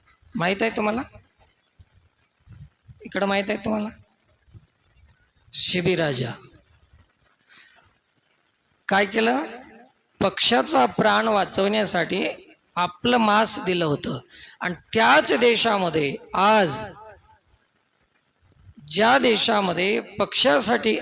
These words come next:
आपलं मांस दिलं होतं, त्याच देशातले माणसं आपल्यासाठी पक्षाचं मांस खाणारे पैदा झाले.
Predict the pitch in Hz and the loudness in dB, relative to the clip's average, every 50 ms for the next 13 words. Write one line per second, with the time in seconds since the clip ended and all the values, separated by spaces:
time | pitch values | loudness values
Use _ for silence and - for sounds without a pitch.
0 | - - - 175 - - 247 262 277 254 240 226 220 214 - - - 170 180 175 | -4 -4 -4 -4 -2 -2 0 2 4 4 4 4 4 2 0 -2 -2 -2 -2 -2
1 | 165 151 139 139 - - - - - - 208 208 233 240 247 247 190 196 180 - | 0 -2 -2 -2 -4 -6 -6 -6 -4 0 2 2 2 2 0 -2 -2 -2 -2 0
2 | 196 185 - - 185 175 170 165 160 156 151 143 139 135 156 165 151 - - - | -2 -4 -2 -2 -2 -2 0 0 -2 -4 -4 -6 -6 -6 -6 -6 -6 -8 -10 -20
3 | - _ - 196 196 - - 262 269 277 277 254 - 226 180 151 127 - 175 180 | -20 _ -2 -2 -2 -2 -2 0 2 2 2 2 2 0 -2 -2 -4 -4 -4 -4
4 | 233 294 - _ - - _ _ _ _ _ _ _ _ _ _ _ _ _ _ | -4 -6 -8 _ -20 -20 _ _ _ _ _ _ _ _ _ _ _ _ _ _
5 | _ _ - _ - 165 - - - 208 190 175 190 180 175 170 170 156 - - | _ _ -12 _ -8 -4 -2 0 0 0 0 0 0 0 0 0 0 0 -2 -4
6 | - - - 156 151 151 143 143 139 - 156 151 131 131 127 120 117 120 117 - | -4 -8 -6 -6 -6 -4 -6 -6 -4 -2 -4 -2 -2 -4 -6 -6 -8 -12 -14 -14
7 | - - | -20 -20